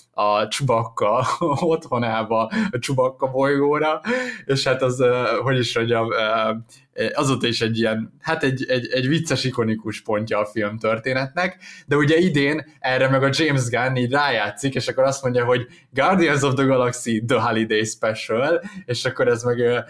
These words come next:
ez meg egy kicsit így kiforgatja az egészet, és itt ironikusan utalnak is arra, hogy, hogy hát igen, amúgy ez egy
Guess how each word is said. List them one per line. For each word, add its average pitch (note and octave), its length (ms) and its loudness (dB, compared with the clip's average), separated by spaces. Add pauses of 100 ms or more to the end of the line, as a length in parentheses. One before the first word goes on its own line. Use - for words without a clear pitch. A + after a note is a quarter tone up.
(160)
ez A2 180 -2
meg A#2 140 0
egy A#2 100 0
kicsit A#2 300 -8
így A#2 140 -2
kiforgatja A#2 680 0
az A#2 80 0
egészet, B2 440 -2
és A2+ 120 -8
itt A2 180 -6
ironikusan A2+ 640 -2
utalnak A2 540 -2
is A2 160 -6
arra, A2 220 0
hogy, G#2+ 220 -2 (340)
hogy A2+ 160 -4
hát A2+ 160 -2
igen, A2+ 340 -2
amúgy G#2+ 500 -4 (360)
ez A2+ 180 -4
egy A2 260 -2